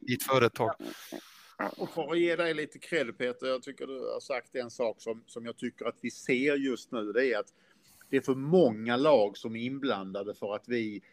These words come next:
Speaker 2: framförallt nu med våra trettiosju poäng, ska bli involverade. Det är inte så att, att, eh,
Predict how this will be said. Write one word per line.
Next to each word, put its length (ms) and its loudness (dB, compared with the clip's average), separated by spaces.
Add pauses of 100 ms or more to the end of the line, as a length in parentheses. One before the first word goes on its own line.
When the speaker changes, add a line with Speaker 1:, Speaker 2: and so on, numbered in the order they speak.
(240)
Speaker 2:
framförallt 520 -2
nu 200 0
med 160 -6
våra 160 2
trettiosju 500 0
poäng, 300 0
ska 220 -2
bli 480 2
involverade. 680 2
Det 120 2
är 60 6
inte 160 -6
så 280 2
att, 140 0 (640)
att, 240 -6
eh, 60 -8